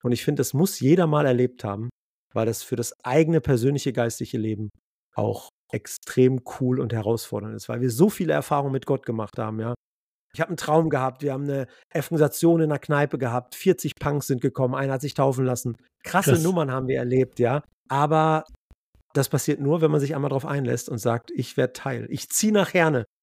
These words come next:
Speaker 1: in eine wirklich unschöne, schreckliche Stadt.“ Aber wenn man sowas macht, dann erlebt man mit Gott die krassesten Erlebnisse. Und das würde ich jedem wünschen.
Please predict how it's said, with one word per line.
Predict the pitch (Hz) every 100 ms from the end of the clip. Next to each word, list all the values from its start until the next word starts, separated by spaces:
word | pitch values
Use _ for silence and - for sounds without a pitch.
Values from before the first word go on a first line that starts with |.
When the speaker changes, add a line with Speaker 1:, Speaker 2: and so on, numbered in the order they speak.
| -
Speaker 1:
in | 139
eine | 147 147
wirklich | 139 180 180 165 - _ _ _ _ _ _ -
unschöne, | 247 330 - 214 208
schreckliche | 196 180 175 180 160
Stadt.“ | - 143 - _ _ _ _ -
Aber | 135
wenn | 135 240
man | 294
sowas | 226 220 185
macht, | 160 - _ _ _ _ -
dann | 135
erlebt | 131 131 156 -
man | 143
mit | 135
Gott | - 135 -
die | - -
krassesten | - 147 143 135 - 139 135
Erlebnisse. | 120 120 123 110 104 117 117 _ _ _ _
Und | 117 110
das | 107 - - 110
würde | 113 117
ich |
jedem | 139 180 185
wünschen. | 214 139